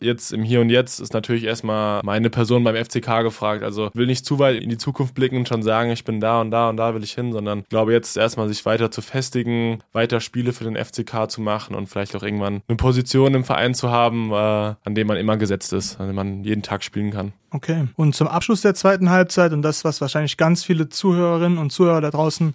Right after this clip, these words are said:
Speaker 2: interessiert als Amateurfußballer, was würdest du sagen, was ist das wichtigste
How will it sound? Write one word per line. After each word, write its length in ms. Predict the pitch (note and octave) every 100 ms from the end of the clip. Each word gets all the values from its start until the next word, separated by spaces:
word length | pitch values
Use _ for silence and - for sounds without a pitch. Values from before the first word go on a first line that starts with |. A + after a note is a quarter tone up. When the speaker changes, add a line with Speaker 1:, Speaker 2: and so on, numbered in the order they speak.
| -
Speaker 2:
interessiert 580 | E3+ E3 D#3+ - F#3 F3
als 180 | D#3 -
Amateurfußballer, 960 | D#3+ D3+ F3 F3 F#3+ F3+ F3+ E3+ E3+ - -
was 180 | D3
würdest 220 | E3+ D#3 -
du 60 |
sagen, 320 | D#3 E3+ E3
was 160 | D3+ D3+
ist 240 | E3+ -
das 240 | D#3 - -
wichtigste 800 | C#3+ F3+ F#3 G3+ F#3 - D#3+